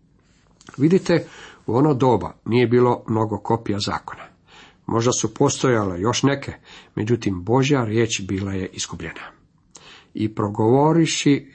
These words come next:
Hilkija reče tajniku Šafanu: 'Našao sam knjigu zakona u domu Jahvinu.'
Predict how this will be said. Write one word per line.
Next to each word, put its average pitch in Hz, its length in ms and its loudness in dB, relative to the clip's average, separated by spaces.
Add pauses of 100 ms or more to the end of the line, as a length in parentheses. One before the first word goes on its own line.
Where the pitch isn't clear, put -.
(100)
Hilkija 131 480 0
reče 110 320 -2
tajniku 113 560 -2
Šafanu: 90 460 -6 (560)
'Našao 165 600 0
sam 95 260 -4
knjigu 127 460 -2
zakona 120 680 -2
u 95 100 -6
domu 120 380 2
Jahvinu.' 110 440 -4